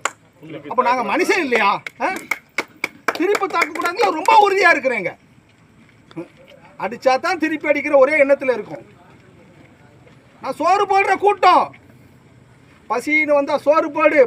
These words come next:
பகைன்னு வந்தா கூறு போடுங்கிற கூட்டம். அது இயல்பாவே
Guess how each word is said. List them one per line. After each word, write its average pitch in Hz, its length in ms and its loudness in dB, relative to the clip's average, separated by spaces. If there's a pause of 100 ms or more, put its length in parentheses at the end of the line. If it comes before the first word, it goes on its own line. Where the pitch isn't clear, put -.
பகைன்னு 311 400 2
வந்தா 320 180 0 (300)
கூறு 494 260 6 (100)
போடுங்கிற 427 400 4 (120)
கூட்டம். 381 360 0 (4000)
அது 277 200 0
இயல்பாவே 381 360 4